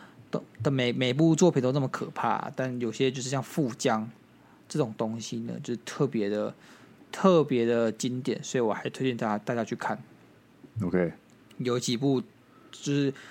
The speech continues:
Speaker 1: 它用动画呈现起来真是蛮恶心的，但是我自己，自己是比较喜欢漫画，那动画就是给那些老粉或者是想看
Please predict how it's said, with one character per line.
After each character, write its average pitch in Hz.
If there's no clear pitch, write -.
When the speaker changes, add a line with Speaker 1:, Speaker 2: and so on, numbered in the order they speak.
Speaker 1:
它 -
用 135
动 139
画 127
呈 127
现 127
起 -
来 101
真 -
是 117
蛮 113
恶 120
心 101
的， -
但 127
是 117
我 135
自 160
己， 135
自 160
己 113
是 120
比 -
较 127
喜 -
欢 98
漫 107
画， -
那 135
动 135
画 127
就 127
是 131
给 110
那 110
些 113
老 120
粉 127
或 120
者 123
是 131
想 110
看 131